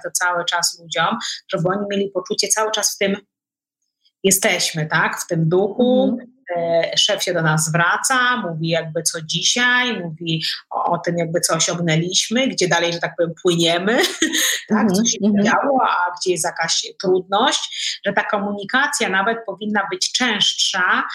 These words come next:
Speaker 1: niż, e, w sytuacji pracy, tak, że gdy nieraz mi się pytali menadżerowie, „No to raz na tydzień wystarczy”, ja mówię, „Nie, to jest za mało na samym początku, dobrze, jakbyście się nawet codziennie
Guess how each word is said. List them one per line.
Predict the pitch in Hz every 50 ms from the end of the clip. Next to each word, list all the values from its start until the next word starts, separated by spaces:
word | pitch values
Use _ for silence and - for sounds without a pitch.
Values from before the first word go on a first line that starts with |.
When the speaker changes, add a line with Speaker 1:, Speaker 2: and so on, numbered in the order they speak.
| - - - - - - _ _ -
Speaker 1:
niż, | 196 208 220 233 240 - - - - - - -
e, | 196 196 202 202 202 196 196 196 196 196
w | -
sytuacji | - 233 226 220 214 214 214 214 - 214 -
pracy, | - 226 202 170 151 - - - 151 156
tak, | - 160 185 202 202
że | - - _
gdy | 185 185 - - 180 185
nieraz | 185 196 196 190 190 196
mi | 190 185
się | - 196 -
pytali | 190 - - 190 190 190 190
menadżerowie, | 190 185 185 185 180 190 185 185 180 180 180 185 - - - - - - - - - _ _ -
„No | 202
to | 202 220 208
raz | 208 220 233 226 -
na | 214 202
tydzień | 202 - 226 170 196 208 196
wystarczy”, | 165 202 - - - 180 160 160 160 160 - - 190
ja | 185 185
mówię, | 202 185 226 214
„Nie, | 202 170 151
to | 156 -
jest | 160 160 160 160
za | 156 208
mało | 220 247 247 196 156 143 - - - -
na | 156 156
samym | - 175 180 175 175 165
początku, | 185 175 - - 180 165 160 160 - - 196 202
dobrze, | 185 170 160 165 165 202
jakbyście | 202 - - - - -
się | - - 208
nawet | 170 160 - - -
codziennie | 254 240 285 311 294 247 196 180 156 147 147 156